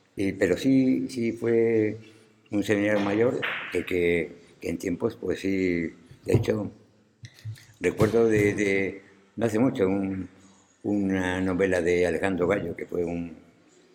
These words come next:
un policía de aquí de Astorga, que es el comisario jefe de,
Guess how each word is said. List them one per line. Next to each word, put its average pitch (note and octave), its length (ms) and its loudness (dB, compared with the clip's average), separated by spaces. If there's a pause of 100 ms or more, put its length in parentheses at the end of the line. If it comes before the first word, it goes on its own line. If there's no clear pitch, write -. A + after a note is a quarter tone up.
(800)
un F2+ 800 0
policía E2+ 400 2
de D#2+ 80 0
aquí E2+ 160 -2
de E2 80 0
Astorga, G2 380 -6 (720)
que - 160 -8
es - 180 -8
el E2+ 280 -4
comisario F2 460 0
jefe F2 260 -2
de, D#2+ 400 -2